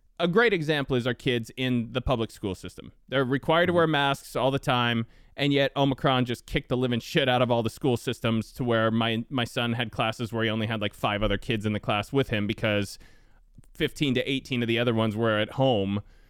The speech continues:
Speaker 1: not all with Omicron, but all with some kind of illness and couldn't come in and all that. So I, I, I, I don't wanna get into a b-, big debate on whether or not the masks work or not. If you wanna go park your truck and block traffic, you, you do you, boo-boo. But I'm just saying,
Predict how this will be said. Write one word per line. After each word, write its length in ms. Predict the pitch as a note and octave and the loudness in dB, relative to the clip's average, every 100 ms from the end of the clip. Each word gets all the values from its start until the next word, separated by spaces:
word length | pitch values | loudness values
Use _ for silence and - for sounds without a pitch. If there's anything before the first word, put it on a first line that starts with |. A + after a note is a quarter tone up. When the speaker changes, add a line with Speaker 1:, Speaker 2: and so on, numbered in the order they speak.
| _ | _
Speaker 1:
not 180 | - D3+ | 0 4
all 140 | C3 B2 | 4 4
with 100 | A#2+ | 4
Omicron, 540 | B2 A2 A#2 G#2+ A#2 | 2 2 2 2 2
but 140 | A2+ | 0
all 320 | A#2 A#2 A2+ A2 | -2 0 2 2
with 100 | G2+ | 0
some 220 | B2+ A#2+ | 0 0
kind 120 | A#2 | 0
of 80 | F#2+ | 0
illness 400 | A2 A2+ A#2+ - | 0 0 -2 -4
and 120 | G#2+ | -2
couldn't 180 | C3+ A#2 | 0 0
come 180 | A#2+ A2+ | 0 0
in 140 | A2 | 0
and 100 | A2 | 0
all 120 | A2 | 0
that. 160 | A2 G#2 | -2 -2
So 300 | D#3 C3 A#2 - - - - - _ _ | 2 2 0 -8 -20 -20 -20 -20 _ _
I, 140 | F3 - - - - - - - - _ - - - | -6 -6 -8 -12 -12 -14 -20 -20 -20 _ -20 -20 -4
I, 140 | F3+ - - | -4 -2 0
I, 200 | F#3 - | 0 2
I 100 | F#3 | 2
don't 120 | G3 | 4
wanna 120 | F#3 | 2
get 140 | F3 E3+ | 2 2
into 220 | E3 E3+ | 2 2
a 60 | D3 | 2
b-, 160 | C#3+ | 0
big 480 | D3+ C3+ D3+ C#3+ D#3 | -8 -10 -4 -2 0
debate 260 | C#3+ D3 C#3+ | 2 2 2
on 180 | C#3 C#3 | 2 2
whether 200 | C#3 C3+ | 2 2
or 40 | |
not 180 | C#3 C3 | 2 0
the 60 | |
masks 360 | B2 C3 C#3+ - | 0 0 0 -2
work 240 | C3+ B2+ | 0 2
or 80 | B2+ | 2
not. 240 | B2+ B2+ B2+ | 2 2 0
If 100 | C3 | 0
you 60 | |
wanna 120 | B2 | 0
go 120 | A#2+ A#2 | 0 0
park 260 | B2+ A#2+ | 0 -2
your 80 | B2+ | -2
truck 340 | - B2 B2 | 0 0 0
and 160 | B2 A2 | 0 0
block 280 | A#2 A#2 - | 0 -2 0
traffic, 320 | B2 A2+ A#2+ | 0 0 -2
you, 260 | B2 A#2 - | -4 -4 -4
you 220 | C3 C3 | 0 2
do 80 | B2 | 2
you, 240 | A#2 A#2 | 2 2
boo-boo. 360 | A#2 B2 B2 A#2+ | 4 4 4 2
But 180 | A#2+ A#2+ | 0 0
I'm 100 | B2 | 0
just 180 | C3+ | 0
saying, 300 | - C3 B2 | 0 0 0